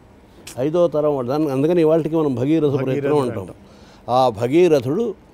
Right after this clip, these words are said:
Speaker 1: మొత్తానికి రకరకాల తపస్సులు చేసి గంగాదేవిని తీసుకొచ్చాడు భూమి మీదకి.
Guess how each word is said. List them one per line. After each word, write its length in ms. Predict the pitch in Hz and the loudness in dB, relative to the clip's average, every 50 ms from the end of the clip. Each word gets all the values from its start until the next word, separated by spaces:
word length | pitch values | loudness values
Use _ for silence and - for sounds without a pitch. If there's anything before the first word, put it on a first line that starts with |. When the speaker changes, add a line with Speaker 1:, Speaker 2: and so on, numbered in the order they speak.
| _ - - - - | _ -20 -20 -18 -10
Speaker 1:
మొత్తానికి 640 | 104 113 117 - - - 175 165 151 143 139 - - | -8 -8 -8 -6 0 4 4 4 4 4 0 -2 -4
రకరకాల 880 | 123 120 117 127 127 120 117 127 127 127 123 123 120 120 120 113 113 | -4 -4 -4 -4 -4 -2 -2 -2 -2 0 0 0 0 0 0 -2 -2
తపస్సులు 460 | 110 - 117 117 151 147 - 151 143 | -4 -6 -8 -6 -6 -8 -6 -6 -8
చేసి 320 | 135 127 135 151 151 131 127 | -6 -6 -8 -8 -6 -6 -4
గంగాదేవిని 520 | 127 143 170 190 190 170 170 165 147 139 | -4 0 0 0 2 2 0 0 -2 -2
తీసుకొచ్చాడు 800 | 135 131 120 120 120 113 - - 110 98 101 - - - - 90 | -4 -6 -6 -8 -8 -8 -6 -10 -10 -10 -10 -16 -20 -20 -12 -6
భూమి 180 | 101 117 123 123 | -4 -4 -2 -2
మీదకి. 180 | 113 98 85 | -4 -6 -8